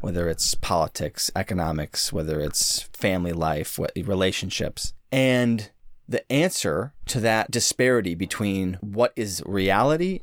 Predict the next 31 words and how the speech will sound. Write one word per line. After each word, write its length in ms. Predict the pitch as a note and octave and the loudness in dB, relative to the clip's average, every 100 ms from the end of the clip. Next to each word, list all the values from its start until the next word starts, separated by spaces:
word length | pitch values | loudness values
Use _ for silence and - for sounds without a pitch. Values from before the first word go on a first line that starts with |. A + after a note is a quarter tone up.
| - | -6
and 400 | G2+ G2+ G2 F#2 | -2 0 2 0
what 200 | F#2+ G#2+ - | 0 0 2
I 280 | F#2+ F#2+ F#2 | 2 2 2
would 320 | F#2 F#2+ F2+ | 2 2 2
like 500 | E2+ F#2+ A2+ A2+ - | 2 2 2 0 -2
or 120 | E2+ | -2
appreciate 720 | D#2 - A#2+ B2 - F2+ G2+ | -2 -2 -2 0 0 0 0
or 100 | D#2+ | -2
feel 240 | - G2+ F#2 | -4 -2 -2
better 340 | - A2 A2 | 0 2 2
about 360 | D#2+ D2 F2 F#2+ | 2 2 2 2
or 220 | D#2 C#2+ - | 0 -4 -8
want, 600 | C#3 G#2 F#2+ B2 - - - - _ - - _ _ _ - | -2 2 2 0 -10 -16 -18 -20 _ -20 -20 _ _ _ -4
that 280 | B2 C3 - - A2 | 2 2 0 -14 -2
difference 640 | C#3+ D#3+ G#2+ F#2 F2+ - | 0 0 -2 -2 -2 -4
seems 540 | - - C3 A#2+ A#2 F#2+ - | -2 0 2 2 2 0 -2
unachievable 1800 | G2+ G#2+ G#2+ G#2+ G#2 _ _ _ _ _ _ - - - E2+ A1 - - | 0 2 2 0 -4 _ _ _ _ _ _ -6 -2 -2 -2 -4 -6 -4
to 100 | - | -2
make 280 | F#2+ F2+ - | 2 0 -2
up. 260 | - - - - _ _ - _ _ | -4 -4 -6 -16 _ _ -20 _ _
And 120 | A#2+ | 0
I 80 | A2+ | 0
think 280 | A2 F#3+ G3 | 0 -2 0
a 80 | A#2 | 2
lot 220 | G#2 G2+ | 2 2
of 80 | G2+ | 0
people 520 | - - F2+ E2 G2 _ _ | -6 -4 -2 -2 -6 _ _
feel 260 | - G#2 D#2+ | -6 -2 0
that 180 | C#2 | -2
way. 200 | - - - | -4 -6 -6
So, 500 | - - E3 G#2 D#3 | -2 2 4 2 -4